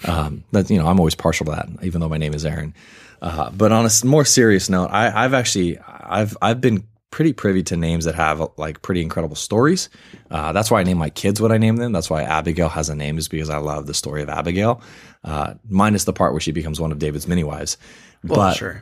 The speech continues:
Speaker 1: the, the story of diplomacy, the, s-, the story of, of intelligence and beauty and, and just an incredible, I mean, she saved her husband's life from David because her husband was an idiot.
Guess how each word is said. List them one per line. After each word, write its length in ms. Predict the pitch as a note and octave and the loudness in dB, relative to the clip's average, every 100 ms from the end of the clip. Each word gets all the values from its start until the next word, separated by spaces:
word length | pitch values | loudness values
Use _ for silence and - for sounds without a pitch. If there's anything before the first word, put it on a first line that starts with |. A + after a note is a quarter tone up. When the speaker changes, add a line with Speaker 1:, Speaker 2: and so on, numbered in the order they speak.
| - | -2
Speaker 1:
the, 420 | F#2+ F2+ E2+ E2 | 2 4 4 0
the 120 | F2+ | -2
story 300 | - F#2+ F2 | 0 4 4
of 80 | D2+ | 4
diplomacy, 520 | D#2+ - E2+ D#2 D#2 | 0 0 0 0 -2
the, 80 | D2+ | -4
s-, 160 | D2+ - | -6 -6
the 220 | E2 D#2 | -4 -4
story 400 | D#2 - D#2+ D2+ | -2 0 0 0
of, 260 | D#2 D2+ D2+ | -2 -6 -8
of 120 | - | -8
intelligence 640 | D2+ D2+ D#2+ D#2 D2 D2 - | -8 -4 0 0 -2 -6 -8
and 160 | D2+ | -8
beauty 380 | D2 D#2+ D2+ D2+ | -4 -2 0 -2
and, 140 | D2+ D2 | -6 -10
and 180 | D2+ | -8
just 160 | D2+ - | -6 -4
an 60 | D#2 | -4
incredible, 680 | - - E2 D#2+ D2+ D2+ - - | -2 0 2 0 -2 -4 -8 -6
I 40 | |
mean, 140 | E2+ | -2
she 440 | D#2+ B2+ G#2+ D#2+ - _ _ _ - | 0 2 4 2 -4 _ _ _ -8
saved 340 | - - A2+ F#2 | -2 2 2 2
her 100 | F2 | 2
husband's 380 | F#2 E2 D#2 | 2 2 0
life 300 | E2+ E2 D2 | 2 2 2
from 260 | - - D#2 | -4 -6 -2
David 400 | E2 D#2 D2 D2 - - - - | 0 -2 -4 -10 -16 -20 -16 -6
because 380 | D#2+ D2 D2 D2 | -4 -4 -6 -8
her 140 | - D#2+ | -4 -2
husband 280 | D#2+ D2+ D2 | -2 -2 -6
was 100 | D2+ | -2
an 80 | |
idiot. 340 | D#2+ D2 - | -2 -2 -6